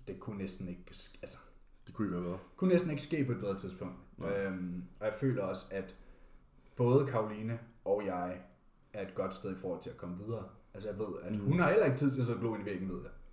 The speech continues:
Speaker 2: Nej, nej.
Speaker 1: Sådan, så, ja. U-, altså, i forhold til, at det er et brud efter fem år,
Speaker 2: Ja.
Speaker 1: så er ting,
Speaker 2: Situationen
Speaker 1: så,
Speaker 2: er
Speaker 1: så er ting næsten så gode, som de kan være.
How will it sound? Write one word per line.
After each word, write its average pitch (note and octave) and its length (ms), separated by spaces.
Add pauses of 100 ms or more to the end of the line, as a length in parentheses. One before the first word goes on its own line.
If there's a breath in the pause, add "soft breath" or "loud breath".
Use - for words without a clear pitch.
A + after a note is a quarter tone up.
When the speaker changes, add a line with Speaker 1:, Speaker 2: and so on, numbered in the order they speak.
(220)
Speaker 2:
Nej, B2 100
nej. F2+ 200 (120)
Speaker 1:
Sådan, A2+ 560
så, G2 220 (840 soft breath)
ja. A2 80 (640)
U-, G#3 220 (260)
altså, A#3+ 140 (480)
i F#3+ 80
forhold A#3+ 280
til, G#3+ 100 (220)
at F3+ 160
det D#3+ 240
er D3+ 60
et C#3+ 200
brud F3 300
efter D#3 240
fem C#3 240
år, A#2 320 (500)
Speaker 2:
Ja. - 40 (360)
Speaker 1:
så G3 80
er D3+ 300
ting, F3 100 (160)
Speaker 2:
Situationen G#3 220
Speaker 1:
så, G3+ 260
Speaker 2:
er D3 140
Speaker 1:
så D3+ 60
er F3 120
ting E3 300
næsten D3 300
så - 140
gode, C#3 160
som C#3+ 120
de B2+ 80
kan B2+ 100
være. G#2+ 220